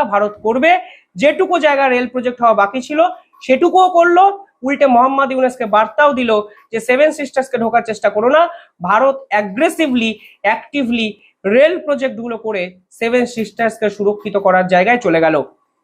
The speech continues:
যা এই সেভেন সিস্টার্সের সব থেকে বড় ডিসঅ্যাডভান্টেজ ছিল। ট্রাভেলিং, একটি জায়গা থেকে একটা জায়গার কানেক্টিভিটি, পাহাড়ি অঞ্চল, মিলিটারি সমস্ত গাড়ি অবধি ঢুকতে পারতো না, ফলে প্রত্যেকটি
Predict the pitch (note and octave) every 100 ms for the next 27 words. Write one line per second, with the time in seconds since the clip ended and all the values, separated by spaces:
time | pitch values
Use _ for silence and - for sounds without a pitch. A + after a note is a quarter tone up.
0 | _ F3 G#3+ G#3 G#3 G#3 A3 B3+ B3 A3
1 | - A3+ A3+ - A#3 A#3 - A#3+ A3+ A3
2 | G3+ F#3+ G#3+ G#3 A3+ A3 A3 G3+ F3 -
3 | _ _ _ _ A3 A3+ B3+ C4 G#3 -
4 | _ _ _ _ _ G3+ G#3 C4+ A#3 B3
5 | B3+ C4 B3 A#3+ B3 A#3+ A#3+ A#3 D4 D#4+
6 | C#4+ B3+ B3+ D#3+ - _ - A3+ C4+ C#4
7 | C4+ C#4 C4+ C4+ F3+ E3+ A#3 C4+ C#4 C4+
8 | B3 B3 C4 C4 B3+ F#3+ A#3+ D#4 B3 C#4
9 | C4 - C4+ B3+ B3 A3 D#3+ - _ _
10 | - B3 A#3+ C4 - - D#4 - D4+